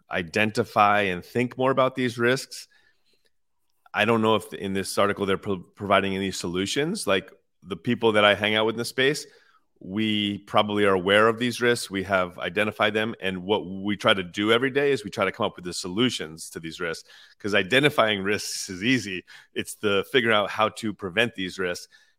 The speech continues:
And so whether it's, like, in the DeFi space and there's this protocol dao, or I'm using a protocol, you know, there's always smart contract risk. The more complex it is, probably the more risky it is. But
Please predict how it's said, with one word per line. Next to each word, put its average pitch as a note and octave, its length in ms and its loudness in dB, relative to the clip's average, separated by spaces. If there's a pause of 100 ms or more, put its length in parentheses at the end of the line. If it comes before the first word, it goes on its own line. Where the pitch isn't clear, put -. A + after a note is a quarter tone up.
And F#2+ 160 -8
so G2 400 0 (400)
whether G#2+ 340 2
it's, - 220 -4
like, F#2+ 220 -6
in F#2 60 -6
the F2+ 80 -8
DeFi C3 480 0
space G#2 540 -2
and G2 80 -8
there's F#2 160 -6
this F2+ 120 -12
protocol A#2+ 560 -2
dao, F2+ 440 0 (240)
or F#2+ 80 -4
I'm G2 120 -2
using A2+ 260 0
a G2+ 80 -2
protocol, F#2 680 -4 (300)
you F#2 100 -10
know, F#2+ 100 -4
there's F#2 220 -4
always A#2 380 4
smart G2+ 280 0
contract F#2+ 480 -4
risk. F#2 300 -4
The F2+ 180 -8
more G2+ 240 -2
complex A#2 640 -4
it C3 80 -2
is, A#2+ 220 -2 (100)
probably G2 160 -2
the F2+ 80 -6
more A2 460 0
risky G#2+ 360 -6
it G#2 80 -2
is. G#2 280 -2 (420)
But G2+ 280 0